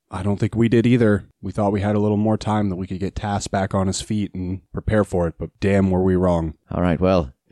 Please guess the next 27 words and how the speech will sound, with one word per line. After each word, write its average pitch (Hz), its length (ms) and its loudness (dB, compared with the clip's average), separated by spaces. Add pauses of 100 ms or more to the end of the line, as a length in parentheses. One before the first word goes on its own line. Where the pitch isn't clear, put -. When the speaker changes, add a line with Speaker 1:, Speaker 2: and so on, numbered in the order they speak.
(120)
Speaker 2:
get 117 180 -2
back 127 200 -2
to 113 60 0
them. 113 380 2
Take 110 160 0
care 123 140 2
of 117 60 4
yourselves. 107 460 2
We're 104 400 0
trying 127 220 0
to 98 80 0
figure 127 220 2
out 123 100 2
a 117 60 2
way 123 100 2
to 107 100 0
sort 123 240 0
this 113 200 -2
out, 110 220 2
get 107 140 -2
things 110 280 2
up 101 140 0
and 101 120 2
running 107 240 2
again. 90 420 0 (180)
So 82 360 2 (180)
just - 420 -6